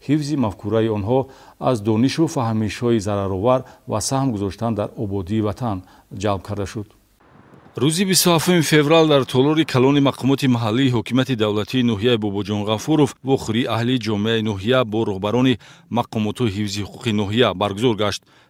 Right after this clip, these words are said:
Чорабини мазкур бо ташаббуси роҳбарияти шуъбаи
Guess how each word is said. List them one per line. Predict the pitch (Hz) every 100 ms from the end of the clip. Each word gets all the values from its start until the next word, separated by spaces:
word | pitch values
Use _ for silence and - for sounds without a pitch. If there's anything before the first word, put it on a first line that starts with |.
| -
Чорабини | - 143 139 139 123
мазкур | 123 113 156
бо | 127 110
ташаббуси | 117 117 104 98 117 151 131 - -
роҳбарияти | 135 143 151 180 190
шуъбаи | 156 139 143 175